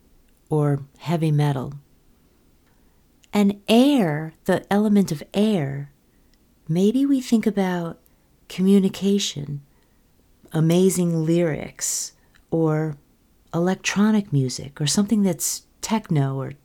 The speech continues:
technology-based. Air is an element that appreciates intellectual pursuits, maybe new trends in music.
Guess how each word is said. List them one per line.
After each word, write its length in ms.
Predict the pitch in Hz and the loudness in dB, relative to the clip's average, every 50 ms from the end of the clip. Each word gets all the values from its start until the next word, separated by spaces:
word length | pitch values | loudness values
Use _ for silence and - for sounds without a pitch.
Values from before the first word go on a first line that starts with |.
| _ _ _ _ _ _ _ _ - | _ _ _ _ _ _ _ _ -8
technology-based. 1400 | - 190 - - 175 175 175 185 185 180 170 143 - 143 143 139 - 143 147 135 - - - - - - - - - _ _ _ _ _ _ _ _ _ _ _ _ _ _ _ _ _ _ _ _ _ _ _ _ _ _ _ _ _ _ _ _ _ _ - | -6 -6 -2 -2 0 0 0 0 0 -2 -2 -2 0 -2 -2 0 0 0 0 0 -2 -6 -12 -14 -14 -14 -14 -16 -20 _ _ _ _ _ _ _ _ _ _ _ _ _ _ _ _ _ _ _ _ _ _ _ _ _ _ _ _ _ _ _ _ _ _ -2
Air 460 | 185 202 220 247 262 262 269 254 247 - _ _ _ _ _ _ _ _ _ - | 0 0 2 2 0 -2 -2 -6 -8 -10 _ _ _ _ _ _ _ _ _ -4
is 140 | 175 160 160 | -4 -2 0
an 100 | 165 160 | 0 -2
element 460 | 165 165 165 165 156 156 156 147 143 | 0 0 0 0 0 0 0 -2 -2
that 240 | - 147 139 139 - _ _ _ - | -4 -4 -4 -4 -8 _ _ _ -14
appreciates 1160 | 156 143 - - 202 202 196 - - 180 165 160 156 151 143 143 - - - - - - - _ _ _ _ _ _ _ _ _ _ _ _ _ _ _ _ _ - | -14 -10 -6 -2 -2 -2 -2 -2 -2 -2 -2 0 0 0 -2 -4 -4 -6 -8 -8 -8 -12 -16 _ _ _ _ _ _ _ _ _ _ _ _ _ _ _ _ _ -8
intellectual 920 | - 190 190 - - 175 160 165 170 160 - - - - 131 135 107 107 139 | -6 -6 -6 -6 -6 -4 -4 -2 -4 -4 -4 -8 -6 -6 -8 -8 -8 -12 -12
pursuits, 880 | - - 131 131 - - - - - - - - - - - - - _ _ _ _ _ _ _ _ _ _ _ _ _ _ _ _ _ _ _ _ _ _ _ _ _ _ | -12 -12 -12 -10 -8 -8 -10 -10 -10 -12 -12 -10 -10 -8 -10 -10 -14 _ _ _ _ _ _ _ _ _ _ _ _ _ _ _ _ _ _ _ _ _ _ _ _ _ _
maybe 280 | - 156 165 160 165 165 | -4 -2 -2 0 0 0
new 200 | 156 160 175 180 | 0 2 0 0
trends 560 | 180 - - - 185 175 175 175 170 170 160 | 0 -2 -2 0 0 2 2 2 0 0 0
in 160 | 165 156 147 | 0 2 2
music. 600 | 147 147 147 151 147 139 139 - - - - - | 2 2 2 2 0 -2 -4 -6 -10 -12 -14 -18